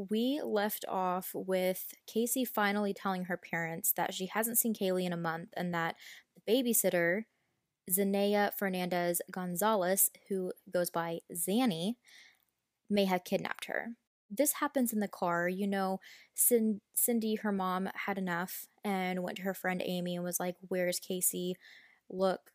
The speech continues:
she's been stealing from us." And then Amy finds out that Casey's been stealing from her too. You guys know the drill from part one. But Cindy finally finds out from Amy where Casey is staying, and it's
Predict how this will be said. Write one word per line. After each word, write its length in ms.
she's 260
been 200
stealing 420
from 240
us." 360
And 120
then 160
Amy 240
finds 320
out 180
that 140
Casey's 320
been 140
stealing 280
from 180
her 200
too. 680
You 140
guys 300
know 160
the 80
drill 340
from 460
part 160
one. 220
But 400
Cindy 600
finally 400
finds 340
out 220
from 180
Amy 380
where 180
Casey 640
is 120
staying, 600
and 180
it's 160